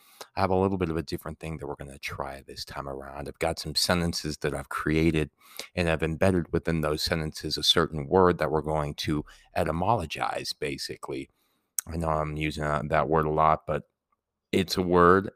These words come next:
and I'm gonna use it more often because we need to be etymologizing more of our words to further understand the true sense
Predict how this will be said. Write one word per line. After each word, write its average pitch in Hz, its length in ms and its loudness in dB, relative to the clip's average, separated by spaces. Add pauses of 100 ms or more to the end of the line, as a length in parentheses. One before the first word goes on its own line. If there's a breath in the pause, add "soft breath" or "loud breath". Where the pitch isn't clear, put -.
and 82 140 -2
I'm 87 220 4
gonna 85 160 -2
use 87 340 0
it 78 80 -2
more 82 200 2
often 87 340 0
because - 320 -8
we 87 80 -4
need 87 140 -4
to 80 60 -6
be 78 280 -6
etymologizing 82 840 -2
more 80 300 -2
of 73 80 -6
our 76 160 -2
words 82 340 -4
to - 180 -8 (460)
further 90 340 6
understand 82 600 -6
the 76 60 -8
true 98 400 -4
sense - 540 -2